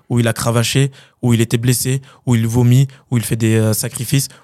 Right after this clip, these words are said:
où il prend des, euh, où il fait des, euh, il prend des, euh, des choix difficiles. Tu vois ce que je veux dire ? Donc, le truc, c'est que c'est pour ça que je pense qu'il y en a aussi plein qui se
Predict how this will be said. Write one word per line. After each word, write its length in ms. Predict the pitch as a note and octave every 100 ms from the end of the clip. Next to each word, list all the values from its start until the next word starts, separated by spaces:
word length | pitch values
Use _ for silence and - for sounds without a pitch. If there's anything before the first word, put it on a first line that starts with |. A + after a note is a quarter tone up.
| -
où 60 | B2
il 60 |
prend 140 | - B2
des, 180 | A#2
euh, 200 | A#2 A2+
où 140 | A2+ A2+
il 60 |
fait 140 | A2 B2
des, 200 | A#2 A2+
euh, 200 | A2 A2
il 100 | A2
prend 140 | - A#2
des, 180 | A#2 A2+
euh, 480 | A2 A2 A2+ A2 C3+ D3 D3+
des 200 | C#3+ A#2
choix 140 | -
difficiles. 400 | A2+ A2 - A#2+ - - - - _
Tu 40 |
vois 80 | C3+
ce 60 | -
que 60 |
je 80 | B2
veux 60 | A#2+
dire ? 160 | A#2 - - -
Donc, 160 | - A2+ - _ _ _ _ _ _ _ -
le 60 | B2+
truc, 160 | E3
c'est 100 | -
que 120 | C#3+
c'est 120 | C3+ B2+
pour 120 | A2+
ça 140 | F3+
que 120 | F3 C3
je 100 | -
pense 160 | C#3
qu'il 160 | - A#2
y 80 | A2+
en 100 | A2
a 40 |
aussi 260 | A2+ - -
plein 300 | - C3 C#3+
qui 560 | C#3+ - A#2+ A#2 A#2 A#2
se 160 | -